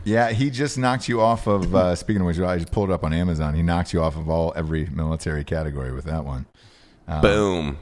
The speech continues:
Speaker 1: yeah.
Speaker 2: Go Mattis. I'm cool with that. I'm
Speaker 1: Yeah.
Speaker 2: sure it's a good story.
Speaker 1: I'm sure, man. I'll be curious what he has to say about working with Trump and all those guys. Um,
Speaker 2: Yep.
Speaker 1: 'cause, you know, from what I heard, he pretty much keeps to himself.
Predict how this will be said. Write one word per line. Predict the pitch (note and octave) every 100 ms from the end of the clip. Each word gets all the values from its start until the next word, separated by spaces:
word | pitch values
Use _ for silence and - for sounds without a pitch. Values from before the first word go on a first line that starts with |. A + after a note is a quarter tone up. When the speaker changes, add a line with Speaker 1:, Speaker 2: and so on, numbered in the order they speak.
| -
Speaker 1:
yeah. | F2
Speaker 2:
Go | G2 G#2
Mattis. | F#2+ F#2 C2 -
I'm | F#2+
cool | G2 A#2+
with | F2+
that. | D#2+ C2+ - - - - -
I'm | F2
Speaker 1:
Yeah. |
Speaker 2:
sure | -
it's | G2 -
a |
good | F#2 D#2+
story. | - D#2 C#2
Speaker 1:
I'm | A#2
sure, | - - A2+
man. | G2 F#2
I'll | G2
be | A#2
curious | - B2+ A2+ -
what |
he | F#2+
has | F#2 G2
to | E2+
say | - F#2+
about | E2 E2
working | E2+ E2+
with | D2+
Trump | - E2+
and | D#2
all | D2+
those | C#2+ C#2+
guys. | D2 C#2+ D2 - -
Um, | E2 D#2 D#2 D2+ D2 D2+ D2+ - - _ -
Speaker 2:
Yep. | D2 D2+ - _ _ _ _ _
Speaker 1:
'cause, | A2+ G2
you | F3+
know, | C3+ F2
from | - B2+
what | D#3
I | D#3+
heard, | E2 - - E2
he | E2 -
pretty | C3 D#3
much | - -
keeps | B2 -
to | F#2
himself. | D#2+ C#3+ B2